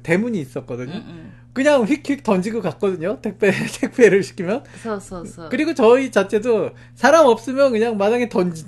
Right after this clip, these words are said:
Speaker 1: 던지고 가세요라고 제가 저-, 적어놓기도 하고.
Speaker 2: 서, 네, 문자대 그런데요.
Speaker 1: 응. 던져놨다고.
Speaker 2: 서, 서, <laughs> 서,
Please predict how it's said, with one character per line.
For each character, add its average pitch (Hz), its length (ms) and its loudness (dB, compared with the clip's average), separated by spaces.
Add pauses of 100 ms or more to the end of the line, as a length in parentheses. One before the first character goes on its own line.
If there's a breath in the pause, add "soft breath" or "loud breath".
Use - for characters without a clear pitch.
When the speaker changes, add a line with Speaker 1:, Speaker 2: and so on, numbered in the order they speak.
Speaker 1:
던 196 240 -2
지 233 100 -6
고 233 80 0
가 170 80 2
세 180 140 0
요 - 20 -4
라 185 140 0
고 156 80 -2
제 160 100 0
가 185 140 -2
저-, - 80 -18 (420 loud breath)
적 175 160 2
어 208 60 0
놓 147 100 -4
기 180 140 -8
도 160 80 2
하 180 100 0
고. 135 240 -6
Speaker 2:
서, 180 320 -10
네, 392 220 -6
문 247 240 -6
자 262 160 -2
대 247 80 -4
그 - 100 -12
런 180 140 -10
데 147 80 -12
요. 123 220 -18
Speaker 1:
응. 156 280 -8 (460)
던 196 160 2
져 208 140 6
놨 170 160 -2
다 151 100 -2
고. 113 80 -4
Speaker 2:
서, 240 220 0
서, 277 160 -2 (260)
<laughs> 381 300 2
서, 294 180 4